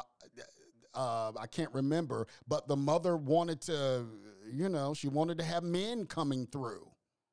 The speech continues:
And she, <laughs> and she didn't want her son to see it. And so she told him, "You got to leave.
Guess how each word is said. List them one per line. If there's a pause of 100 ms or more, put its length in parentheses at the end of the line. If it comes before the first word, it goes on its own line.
(600)
And
she, (300)
<laughs> (240)
and
she
didn't
want
her
son (680)
to
see
it. (760)
And
so
she
told
him,
"You
got
to
leave.